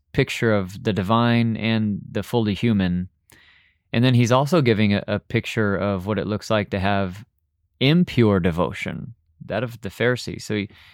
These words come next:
he pictures himself and he pictures their counterfeit walk, which looks zealous and religious. He talks about how they devour widows' houses. Essentially, they're thieves, and they love their greetings, and they love their,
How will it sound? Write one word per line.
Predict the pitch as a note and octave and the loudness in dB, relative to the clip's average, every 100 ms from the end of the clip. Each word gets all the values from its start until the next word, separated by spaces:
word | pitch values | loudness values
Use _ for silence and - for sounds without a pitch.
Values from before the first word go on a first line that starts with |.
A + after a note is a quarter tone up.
| _ - | _ -6
he | A2 - - | -4 -4 -2
pictures | C#3+ - B2 | -2 0 -2
himself | A#2+ G2+ B2+ C3+ F3 - | -2 0 4 6 4 2
and | G2+ F2+ | -2 0
he | G2+ | -2
pictures | A2+ G#2+ - G#2 F2+ - | -2 -2 -4 -6 -6 -6
their | G2 A2 - | 0 2 2
counterfeit | A#2+ C#3 D3 - D3 D#3 - _ _ - | 2 2 2 2 2 2 0 _ _ -6
walk, | G#2+ A#2+ C#3+ E3 - - - | 2 2 4 0 -6 -20 -8
which | G#2+ - - _ _ _ _ - | -6 -8 -18 _ _ _ _ 0
looks | B2+ D3 - B2+ | 2 2 -2 -6
zealous | A2+ C3+ C#3 C#3 | 0 2 2 0
and | C#3 C3 | 0 0
religious. | C3 C3+ C3 D3+ - - _ _ _ _ _ _ _ _ | 2 2 2 0 -2 -14 _ _ _ _ _ _ _ _
He | - - | -8 -2
talks | C3 - | -2 0
about | A#2+ A2 | 0 2
how | A#2+ | 2
they | A2+ G#2 | 2 2
devour | F2+ G2+ F2 G2+ A#2 C#3+ C#3 | 0 -4 0 2 4 6 4
widows' | A#2+ B2 C3 B2+ | 4 4 4 2
houses. | - A2+ B2+ B2 C3 A#2 | 0 2 2 2 0 0
Essentially, | G2+ - A#2+ - A2+ | -4 -4 -6 -2 -2
they're | G#2 G2+ | 0 -2
thieves, | F#2 - G#2 F#2 G2+ G#2 | -4 -6 -4 -2 -4 -6
and | G#2 F#2 E2+ | -6 -4 -4
they | F#2+ | -2
love | F#2+ G2+ G2+ G#2 | 0 -2 -2 -2
their | G2 | -4
greetings, | F2 G2+ G#2 G2+ G#2+ G2 | -2 -2 -2 -2 -2 -4
and | F#2 | -4
they | F2+ | -2
love | G2 A2 G2+ | -2 -2 -2
their, | G2+ G2 | -4 -4